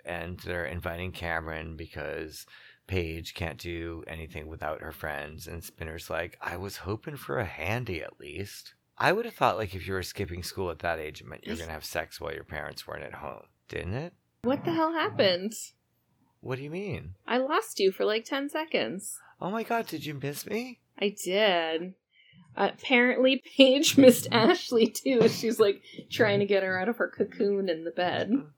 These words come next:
Speaker 2: <laughs>
Speaker 1: Yeah, they're at Ashley's house, and they're trying to unwrap her from the blanket, begging her to go out and spend the day with her boyfriend and her oldest friend. And they're each making a wish, 'cause they have three wishes. And fucking Ashley's wish.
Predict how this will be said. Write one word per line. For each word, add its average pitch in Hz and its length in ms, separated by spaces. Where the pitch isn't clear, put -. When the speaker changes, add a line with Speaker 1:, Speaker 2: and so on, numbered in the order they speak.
Speaker 2:
<laughs> - 200
Speaker 1:
Yeah, 104 240
they're 110 180
at 120 60
Ashley's 120 440
house, 107 300
and 98 100
they're 98 80
trying 92 220
to 82 220
unwrap 85 360
her 90 100
from 95 240
the 87 80
blanket, 78 680
begging 82 320
her 80 240
to 92 140
go 85 160
out 82 300
and - 100
spend 82 300
the 78 80
day 85 180
with 85 120
her 82 100
boyfriend 78 520
and 78 140
her 82 200
oldest 78 360
friend. 78 520
And 98 160
they're 92 120
each 107 300
making 104 340
a 101 80
wish, 80 440
'cause 78 180
they 82 120
have 76 100
three - 320
wishes. 76 800
And 101 140
fucking 147 340
Ashley's 107 480
wish. 82 520